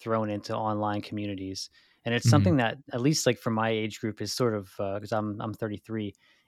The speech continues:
Speaker 1: it's, like, a new thing for me, and it's a new experience. So, like, we, we have, like, this, we're in this age group where, like, we experienced the world before the internet, and now we're
Speaker 2: Yeah.
Speaker 1: experiencing, like, the world after.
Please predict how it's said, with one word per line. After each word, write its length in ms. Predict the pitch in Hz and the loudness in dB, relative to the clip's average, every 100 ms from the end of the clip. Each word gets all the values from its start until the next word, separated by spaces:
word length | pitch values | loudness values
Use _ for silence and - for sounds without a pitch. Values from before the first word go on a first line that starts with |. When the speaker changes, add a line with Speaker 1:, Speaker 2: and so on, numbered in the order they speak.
| - | -10
Speaker 1:
it's, 380 | 120 - - - | -6 -6 -6 -4
like, 180 | 123 113 | -2 0
a 60 | 113 | 4
new 220 | 131 151 | 4 4
thing 320 | - 127 151 | 4 4 4
for 160 | 156 95 | 0 -4
me, 240 | 92 95 | -4 -4
and 140 | 110 107 | -2 -2
it's 160 | - | -2
a 40 | 113 | 2
new 180 | 131 | 4
experience. 720 | 123 - - 127 117 98 92 | 4 0 -2 0 0 -4 -10
So, 180 | - 117 | -4 -2
like, 140 | 110 104 | 0 0
we, 300 | 127 135 - | -2 -2 -6
we 200 | 123 135 | -2 0
have, 360 | 120 135 127 113 | 2 4 4 4
like, 240 | 110 107 | 0 0
this, 420 | 107 104 104 - - _ _ _ _ _ - | -2 0 0 -6 -8 _ _ _ _ _ 2
we're 120 | 131 | 6
in 100 | 139 | 6
this 180 | 123 - | 4 2
age 280 | 123 127 - | 2 2 4
group 260 | 110 101 | 0 2
where, 120 | 110 107 | 2 2
like, 160 | 104 | 2
we 160 | 107 113 | 2 2
experienced 800 | 107 - 123 120 113 107 - - | 2 -2 2 2 2 0 -2 -2
the 80 | 113 | 0
world 380 | 113 113 110 104 | 4 4 4 -2
before 580 | 101 _ 113 110 120 | -10 _ -2 2 2
the 180 | 117 120 | 2 4
internet, 380 | 123 127 135 143 _ _ _ - | 4 6 4 2 _ _ _ -4
and 100 | 107 | 4
now 200 | 113 113 | 6 6
we're 140 | 107 | 6
Speaker 2:
Yeah. 40 | 110 | 2
Speaker 1:
experiencing, 840 | - - 113 107 107 - 107 104 | -2 -4 -2 -2 -4 -4 -4 -2
like, 240 | 104 101 _ - | -2 -4 _ -4
the 80 | 110 | 0
world 260 | 107 101 101 | 2 2 0
after. 520 | 104 101 - 98 | -4 -6 -8 -10